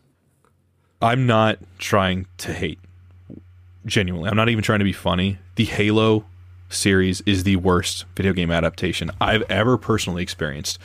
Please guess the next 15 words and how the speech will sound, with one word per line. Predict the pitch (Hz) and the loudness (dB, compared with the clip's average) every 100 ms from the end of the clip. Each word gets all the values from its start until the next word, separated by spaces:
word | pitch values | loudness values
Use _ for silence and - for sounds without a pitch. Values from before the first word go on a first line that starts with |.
| - - | -12 -4
Now, | 107 | -2
granted, | 98 117 123 123 107 | 2 2 2 2 2
I | 107 | 2
haven't | 113 123 101 | 2 0 0
seen | 120 | 2
a | 110 | 4
lot | 107 | 4
of | 101 | 4
Uwe | 107 92 | 2 2
Boll | 95 120 | 2 2
films, | - 160 202 - - - - - - - - - - | 2 0 -2 -6 -16 -20 -20 -20 -20 -20 -20 -20 -20
so | - - | -6 0
maybe | 104 92 98 | 2 4 4
that'll | 92 95 | 4 2
change, | - 104 139 | 2 0 0